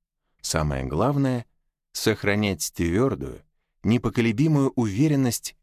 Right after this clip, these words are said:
в реальность будущего. И чем детальнее вы представляете своё поведение при наступлении желаемого события, тем проще вам будет перейти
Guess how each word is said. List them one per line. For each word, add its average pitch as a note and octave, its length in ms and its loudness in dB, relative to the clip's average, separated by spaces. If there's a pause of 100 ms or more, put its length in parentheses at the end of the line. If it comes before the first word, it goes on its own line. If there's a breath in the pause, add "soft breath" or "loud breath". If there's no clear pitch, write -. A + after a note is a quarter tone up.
(120)
в F#2+ 100 -4
реальность G#2+ 540 0
будущего. - 640 -6 (920 loud breath)
И A#2+ 140 2
чем B2 340 2 (120)
детальнее G#2+ 800 0
вы F#2 180 0
представляете F#2 800 0
своё F#2 280 0
поведение F#2 680 0
при F#2 140 -2
наступлении F#2 720 0
желаемого E2 680 0
события, B2+ 840 0 (460)
тем A2 280 0
проще C#3+ 520 0
вам C3 180 2
будет A#2+ 300 0
перейти A2 680 0